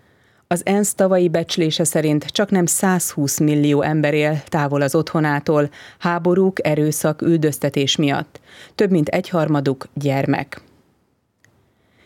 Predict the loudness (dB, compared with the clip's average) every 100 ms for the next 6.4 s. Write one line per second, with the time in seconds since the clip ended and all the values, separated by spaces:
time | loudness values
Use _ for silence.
0 | _ -4 -2 2 2 2 2 0 0 2
1 | 2 2 2 2 2 2 2 2 2 0
2 | 0 0 0 2 2 0 0 2 2 2
3 | 0 0 0 0 0 -2 -2 -4 -6 -4
4 | -4 -4 -2 0 2 2 0 0 0 -2
5 | -4 -4 -2 0 0 0 0 0 -2 0
6 | -2 0 -2 -4